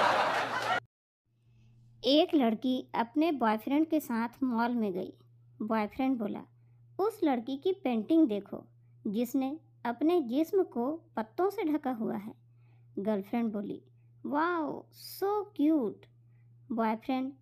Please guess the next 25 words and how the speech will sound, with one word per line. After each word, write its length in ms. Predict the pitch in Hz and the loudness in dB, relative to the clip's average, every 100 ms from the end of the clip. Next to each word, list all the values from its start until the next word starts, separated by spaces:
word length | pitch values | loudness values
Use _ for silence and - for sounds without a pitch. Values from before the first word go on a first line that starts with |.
| _ - - 247 | _ -20 -10 -4
पेंटिंग 440 | 254 277 359 349 | -2 2 2 2
काफ़ी 360 | 240 214 - 277 | 0 -2 -2 0
देर 220 | 294 285 | 0 0
तक 100 | 294 | -6
गौर 300 | 220 233 247 | 0 0 0
से 140 | 254 247 | -2 -4
देखता 400 | 202 196 - 262 | -2 -4 -2 -4
रहा। 320 | 247 254 247 - _ _ _ - - | -2 -6 -8 -14 _ _ _ -20 -6
गर्लफ्रेंड 540 | 247 269 277 359 349 262 | 0 0 2 2 2 2
गुस्से 340 | 226 - 320 | -4 0 4
में 320 | 302 254 320 - - - - - - | 4 2 -6 -10 -20 -20 -20 -14 -4
बॉयफ्रेंड 540 | 220 214 214 330 339 | 0 0 0 0 0
का 120 | 302 | 0
कान 320 | 277 196 233 285 | -2 -4 -2 0
पकड़कर 480 | 240 226 220 226 | -2 -4 -4 -4
बोली, 380 | 220 208 214 220 - - - - - - - | -4 -6 -6 -10 -16 -20 -20 -20 -20 -20 -2
"अब 220 | 294 311 - - | 2 2 0 -6
आगे 320 | 220 233 294 349 | -4 0 0 0
चलोगे 720 | 269 254 269 294 480 427 233 - - 247 | 0 0 2 2 0 0 -4 -12 -14 -2
या 160 | 277 | 2
यहीं 460 | 294 208 233 339 349 | 2 2 2 4 4
बैठकर 580 | 254 247 - 269 294 - - - | 2 -2 -2 -2 -2 -4 -18 -8
आंधी 360 | - 220 269 320 | -2 2 4 4
आने 240 | 294 302 | 4 2
का 220 | 302 311 | 0 -2